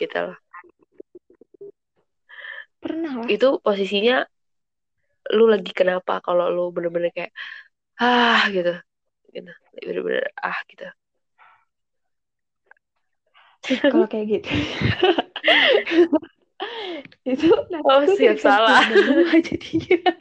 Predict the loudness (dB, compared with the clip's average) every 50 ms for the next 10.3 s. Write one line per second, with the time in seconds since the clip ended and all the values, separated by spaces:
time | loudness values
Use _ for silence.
0 | -10 -18 _ _ _ _ _ _ _ _ _ _ _ _ _ -16 -12 -12 -10 -10
1 | -10 -12 -12 -12 -6 -4 -2 -2 -2 -2 -2 0 0 2 2 0 0 -2 -2 -2
2 | -2 -4 -2 -2 -2 -2 -2 -4 -6 -6 -8 -8 -8 -10 -14 -18 -18 -18 -20 -20
3 | -20 -20 _ _ _ _ _ _ _ _ _ _ _ _ _ _ _ _ _ _
4 | _ -8 -6 -4 -4 -2 -2 -2 -4 -4 -6 _ -12 -12 -8 -6 -4 -4 -4 -4
5 | -4 -2 0 0 0 -2 -4 _ _ _ _ -6 -4 -2 -2 -2 -4 -6 -8 -8
6 | -8 -6 -6 -4 -2 -2 -2 -2 -2 -2 -2 -2 -2 0 0 0 0 0 0 -2
7 | -6 -10 -14 -14 _ -12 -12 -10 -12 -12 -14 _ _ -20 -20 -20 _ _ -2 0
8 | 0 0 0 0 -2 0 0 -2 -4 -4 -4 -4 -4 -4 -2 -2 -2 0 0 0
9 | 0 0 0 -2 -6 -8 -10 -10 -10 -8 -6 -4 0 2 2 2 2 0 -2 -2
10 | -4 -4 -4 -6 -8